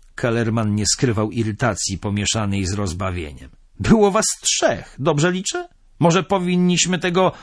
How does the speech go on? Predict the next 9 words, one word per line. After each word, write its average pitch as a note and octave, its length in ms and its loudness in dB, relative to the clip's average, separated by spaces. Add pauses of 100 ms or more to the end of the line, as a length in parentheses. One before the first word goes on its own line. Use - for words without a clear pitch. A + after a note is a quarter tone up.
(100)
Rottenberga E3+ 720 2
wysłać D#3 380 0
na D#3+ 140 2
olimpiadę? F3 800 2 (640)
A C3+ 100 0
może D3+ 220 4
powinniście E3+ 600 2
chodzić D#3 300 -2
czwórkami?" G3 800 2